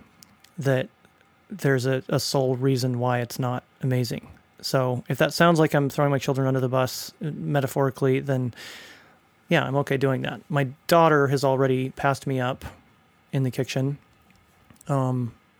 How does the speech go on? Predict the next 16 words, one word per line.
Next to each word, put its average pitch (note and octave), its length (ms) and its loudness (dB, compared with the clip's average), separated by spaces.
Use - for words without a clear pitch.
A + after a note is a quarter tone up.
our D3 100 2
oldest C3+ 300 0
son C#3 320 2
is B2+ 540 -4
on C3+ 100 0
his C3 180 -2
way C3+ 140 0
there B2+ 320 -2
as C#3 120 2
well. C#3+ 320 2
But F#3 160 4
I F#3 80 6
love G3+ 240 4
my G3 100 6
dad's C#3+ 480 2
love C#3 500 0